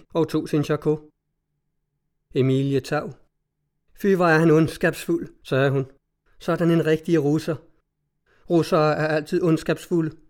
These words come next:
Nu går han sin vej. Fy. I går lovede han mig fem rubler,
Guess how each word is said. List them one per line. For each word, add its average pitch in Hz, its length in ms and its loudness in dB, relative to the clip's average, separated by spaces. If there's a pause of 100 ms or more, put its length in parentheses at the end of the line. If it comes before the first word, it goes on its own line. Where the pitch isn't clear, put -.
(760)
Nu 151 140 2
går 147 220 -2
han 143 160 -2
sin 147 220 -2
vej. 143 200 -4 (320)
Fy. - 160 -4 (1040)
I 208 100 -4
går 175 240 2
lovede 160 360 4
han 156 120 2
mig 160 180 4
fem 170 240 -4
rubler, 175 360 -2